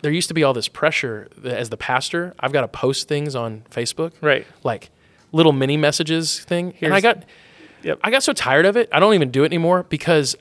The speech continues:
Speaker 1: I spend so much time thinking through what I share on Sundays and praying about it and wrestling with it and changing it and whatever. And then, like, when I post something on social media, it's just the most, like,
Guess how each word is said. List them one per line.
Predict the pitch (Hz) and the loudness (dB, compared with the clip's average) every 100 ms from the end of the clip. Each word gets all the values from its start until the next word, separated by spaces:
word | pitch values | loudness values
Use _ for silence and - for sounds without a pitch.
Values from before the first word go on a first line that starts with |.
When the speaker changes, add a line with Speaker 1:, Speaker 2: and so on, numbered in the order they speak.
| _ | _
Speaker 1:
I | 190 | -4
spend | 233 - 226 | -4 -4 -4
so | - 147 | -2 0
much | 151 165 - | 0 -2 -2
time | 135 143 139 | -2 -2 -4
thinking | 139 131 139 | -8 -6 -8
through | - 131 | -6 -2
what | 135 | -2
I | 120 | -2
share | - 123 | -2 -4
on | 117 | -4
Sundays | 110 117 123 135 131 - | -6 -6 -4 -4 -8 -8
and | 135 113 | -8 -8
praying | - 135 143 | -4 -2 0
about | 156 151 151 | 2 4 4
it | 151 156 - - - | 2 -2 -14 -20 -12
and | 120 | -2
wrestling | 120 - 147 | 0 0 0
with | 139 147 | 0 0
it | 143 | -2
and | 113 | -2
changing | - 110 120 123 | -6 -4 -6 -4
it | 135 131 | -4 -6
and | 120 113 | -8 -6
whatever. | 120 123 147 151 - - - - _ | -2 0 0 -4 -12 -20 -20 -20 _
And | 170 | 4
then, | 214 | 6
like, | 226 185 | 6 4
when | |
I | 160 | 2
post | - 156 | 4 2
something | 165 170 | 2 0
on | 139 | 2
social | 151 139 117 | 0 0 -4
media, | 117 143 | -2 -2
it's | 131 | -2
just | 147 - | -2 -2
the | |
most, | 139 135 135 | 2 2 2
like, | 131 110 - | -2 -6 -10